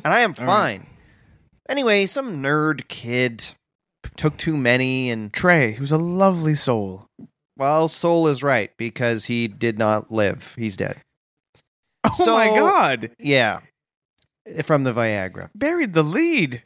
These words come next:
Speaker 2: here.
Speaker 1: I'm not burying the lead. Why, like, if you can't handle it, like, you know, Mike, when you're a high-octane guy like me, other people can't keep up with that. And if they try,
Speaker 2: My
Speaker 1: that's
Speaker 2: God.
Speaker 1: on them.
Speaker 2: That's so sad, Trey.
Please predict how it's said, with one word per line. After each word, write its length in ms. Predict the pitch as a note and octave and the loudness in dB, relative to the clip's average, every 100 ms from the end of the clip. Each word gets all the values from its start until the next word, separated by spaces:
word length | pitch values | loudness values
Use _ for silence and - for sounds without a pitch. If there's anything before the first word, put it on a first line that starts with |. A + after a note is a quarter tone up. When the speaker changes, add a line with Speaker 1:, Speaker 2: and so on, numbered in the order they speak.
| _ | _
Speaker 2:
here. 460 | D#3 C3+ B2+ A#3 - F#3 | 0 2 2 0 -4 0
Speaker 1:
I'm 200 | B3 F4 | 2 4
not 260 | E4+ E3 | 2 2
burying 480 | G#3+ C4 C#4 C4 A#3+ | 2 4 4 2 4
the 80 | G#3+ | 2
lead. 400 | G3 C#4+ C4+ G3+ | 4 2 2 0
Why, 340 | D#3+ G3 B3+ | -2 2 4
like, 440 | C#4 G#3+ G3+ G#3 - | 2 2 2 2 0
if 160 | G3+ | -8
you 60 | G#3 | -4
can't 260 | - D4 A3 | 2 2 4
handle 440 | F#3+ C4+ A3+ C#3+ | 4 4 4 4
it, 200 | C3 D3+ _ - - - - - - _ _ _ | 4 2 _ -20 -20 -20 -20 -20 -20 _ _ _
like, 200 | B3+ - - _ _ _ _ _ _ _ - | -10 -10 -14 _ _ _ _ _ _ _ -2
you 80 | |
know, 260 | D4+ D4+ B3+ - | 2 2 0 0
Mike, 220 | C4 B3+ | 0 0
when 100 | A#3+ | -2
you're 140 | D4+ | 2
a 40 | C4+ | 2
high-octane 760 | A3 G#3+ G#3+ G3 - G3+ F3+ | 2 2 4 4 0 -4 -2
guy 180 | D#3+ D#3+ | 2 4
like 300 | D#3+ D3 D3 | 4 2 0
me, 300 | C3 C3+ B2+ _ _ _ _ _ _ _ _ _ _ _ _ _ _ _ _ | -4 -4 -4 _ _ _ _ _ _ _ _ _ _ _ _ _ _ _ _
other 180 | G3+ A#3+ | 0 0
people 260 | C4+ B3+ A3+ | 0 0 0
can't 260 | A3 G#3 - | 0 -4 -4
keep 180 | F3+ | -6
up 160 | E3 - | -6 -6
with 120 | A#2+ | -8
that. 180 | F#2+ F#2 | -8 -6
And 80 | C3 | -4
if 120 | C#3 | -2
they 120 | D3+ | -2
try, 460 | A#2 E3 F#3 B3+ C#4+ - | -2 0 4 4 2 -4
Speaker 2:
My 140 | D#3+ | -8
Speaker 1:
that's 300 | C#3 G3 G#3+ | 0 0 2
Speaker 2:
God. 120 | A#3+ A#3+ | 2 2
Speaker 1:
on 40 | A3+ | 4
them. 360 | G3+ C#3 F#2+ - - - _ _ _ _ | 2 2 -2 -14 -20 -20 _ _ _ _
Speaker 2:
That's 160 | D3+ E3+ | -8 -6
so 260 | - E4 D4+ | -2 0 0
sad, 360 | - D4+ F4+ | 0 -2 -2
Trey. 220 | - B3 | 0 0